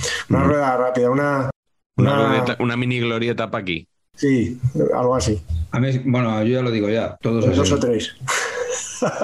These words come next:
Speaker 3: No me gustan los himnos, me parece un de-, en general no me gusta nada. Y de los pocos que me gustan y que de verdad me llegan y no entiendo por qué,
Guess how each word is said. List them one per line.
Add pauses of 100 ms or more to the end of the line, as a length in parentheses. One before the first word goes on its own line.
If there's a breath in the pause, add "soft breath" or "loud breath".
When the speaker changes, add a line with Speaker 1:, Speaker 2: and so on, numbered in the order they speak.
(180)
Speaker 3:
No
me
gustan
los
himnos,
me
parece
un
de-,
en
general
no
me
gusta
nada.
Y
de
los
pocos
que
me
gustan
y
que
de
verdad
me
llegan
y
no
entiendo
por
qué,